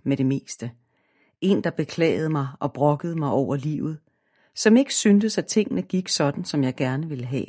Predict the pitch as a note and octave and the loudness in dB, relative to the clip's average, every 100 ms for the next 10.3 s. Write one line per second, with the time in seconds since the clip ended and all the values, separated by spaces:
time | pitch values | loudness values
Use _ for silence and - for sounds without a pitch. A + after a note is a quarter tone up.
0 | - C#3 _ _ _ _ _ _ _ E3+ | -8 -10 _ _ _ _ _ _ _ -2
1 | C#3+ D3+ F3 G#3+ F3+ D3 - - D#3 - | 2 4 6 4 4 2 -2 -6 -6 -8
2 | - C#3+ C3+ D3 C#3+ C3+ - E3+ - _ | 0 2 2 0 -4 -6 -8 -8 -10 _
3 | _ _ _ _ - E3+ G3 A3+ - D3 | _ _ _ _ 0 4 4 4 2 2
4 | D#3 G3 D#3 C3 B2 - C#3 C#3+ B2+ C3+ | 2 -2 0 0 0 -4 -6 -4 -2 -2
5 | - G3 - - D3+ - A#2+ - _ _ | -4 -10 -14 -6 -4 -4 -10 -14 _ _
6 | _ _ - G3 F#3+ - A#3+ G#3+ F#3+ E3 | _ _ 2 4 6 4 4 4 2 2
7 | E3 G3 D#3+ E3 F#3+ - G3 D#3 - G#3 | 2 2 2 2 -2 -6 -6 -4 -2 -2
8 | G3+ D#3+ C#3+ C3 C3+ E3 F#3+ - _ _ | -2 -4 -2 0 0 -2 -4 -6 _ _
9 | _ _ - G3 G3+ G3+ - F#3 D3+ E3+ | _ _ 2 4 4 0 0 -4 -2 -2
10 | G#3+ D3+ | -2 -2